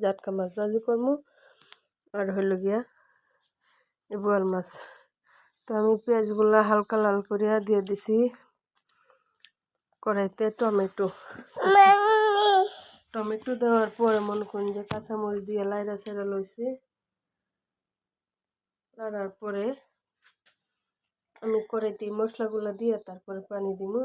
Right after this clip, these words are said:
তো এখন আমি এক চামচ মরিচ দিয়ে দিতেছি, এক চামচ না, এক চামচ তো একটু কম। তো তারপরে হলুদ দিলাম, তারপরে ধনিয়ার গুঁড়া, এখন লবণ দিব, দিয়া মাছগুলা দিয়া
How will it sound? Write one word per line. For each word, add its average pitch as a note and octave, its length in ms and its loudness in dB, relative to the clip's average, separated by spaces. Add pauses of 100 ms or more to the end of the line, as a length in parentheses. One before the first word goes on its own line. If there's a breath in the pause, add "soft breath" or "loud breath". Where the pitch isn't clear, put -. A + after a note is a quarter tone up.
তো - 140 -18
এখন G3 260 -6
আমি G3 160 -4
এক G3 140 -14
চামচ G3 280 -12 (120)
মরিচ G3 320 -6
দিয়ে F#3+ 160 -8
দিতেছি, G3 460 -8 (760)
এক A3 180 -20
চামচ A#3 340 -4 (120)
না, A#3+ 100 -2 (200)
এক A#3+ 80 -12
চামচ A#3 260 -4
তো - 100 -20
একটু A#3 220 -18
কম। B3+ 200 -6 (1300)
তো - 80 -12 (140)
তারপরে G3+ 320 -8
হলুদ A3 360 -4
দিলাম, A#3 280 0 (1800 soft breath)
তারপরে A3 420 2
ধনিয়ার G#3+ 380 4
গুঁড়া, A#3 300 4 (1400 loud breath)
এখন G#3 260 0 (100)
লবণ G#3+ 340 4
দিব, A3 120 0 (200)
দিয়া A#3 260 2 (260)
মাছগুলা G#3 460 -2
দিয়া A3+ 200 -2